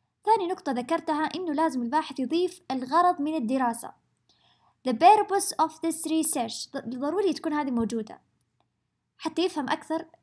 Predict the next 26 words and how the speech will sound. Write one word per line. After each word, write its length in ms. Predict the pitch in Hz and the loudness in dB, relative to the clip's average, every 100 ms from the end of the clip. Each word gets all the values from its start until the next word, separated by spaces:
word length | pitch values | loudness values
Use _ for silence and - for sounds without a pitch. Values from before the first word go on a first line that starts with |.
| - | -10
الشخص 560 | 240 240 - 311 302 | -6 -6 -4 -4 -4
اللي 120 | 233 226 | -4 0
قاعد 160 | 226 | 0
يعبي 200 | 240 247 | 0 -2
الاستبانة 500 | 233 - 269 277 269 | -4 -4 -4 -2 -2
إيش 180 | 294 269 | -4 -6
هدف 260 | 262 254 247 | -6 -6 -6
هذه 160 | 233 | -6
الدراسة. 520 | 226 226 233 262 370 392 - - _ | -8 -8 -6 -6 -6 -8 -14 -20 _
فهنا 240 | 330 349 | -2 -2
كان 180 | 294 285 | -4 -4
هدفها 400 | 269 302 302 294 | -2 -4 -4 -4
إنه 300 | 285 277 277 - _ _ _ _ 339 | -4 -6 -8 -14 _ _ _ _ -8
نفهم 240 | 339 302 | -4 -4
أكثر 300 | - 294 - | -2 -4 -4
إيش 240 | - 311 | -4 -4
العوامل 300 | 277 262 277 | -4 -2 -2
اللي 120 | 262 247 | -2 -4
ممكن 200 | 262 262 | -6 -8
تؤثر 300 | - - 233 | -8 -6 -6
على 120 | 220 | -6
الأكاديميك 400 | 240 269 254 226 | -8 -8 -8 -6
بيرفورمانس، 600 | 226 220 294 330 359 254 | -6 -8 -8 -8 -8 -6
من 100 | 226 | -4
ضمنها 280 | 277 277 247 | -4 -4 -4
الاسترس 580 | 208 - 254 349 - | -6 -6 -8 -6 -10